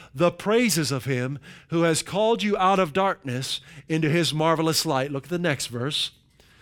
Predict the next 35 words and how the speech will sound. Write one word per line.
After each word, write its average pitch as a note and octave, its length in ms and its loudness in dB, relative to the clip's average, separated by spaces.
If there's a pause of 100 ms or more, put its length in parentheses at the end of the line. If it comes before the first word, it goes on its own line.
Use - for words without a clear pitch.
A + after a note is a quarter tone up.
(340)
"Which G#3 260 2
in A3 160 4
time B3 380 4
past A#3+ 600 2 (240)
were F#3+ 240 -2
not C#4 240 0
a F#3+ 60 0
people." C3+ 420 -4 (160)
There's D3 140 -8
a E3 80 -4
time F#3+ 240 0
when G#3 100 0
we A3 120 0
were A3+ 100 2
not B3 260 0
born E3+ 200 0
again, A#2 320 -4 (520)
"but G3 240 4
are A#3 160 6
now C4+ 300 6
the G#3 140 2
people D3+ 360 0
of B2+ 140 -4
God, F#2+ 340 -4 (400)
which A3 280 2
had A#3+ 260 4
not B3+ 320 2
obtained E3+ 440 0
mercy, A2+ 460 -4 (320)
but F#3+ 160 4
now G#3+ 320 4
have A#3+ 260 4
mercy." C#3 560 0 (440)
So G#3+ 280 2
we're, A3+ 240 2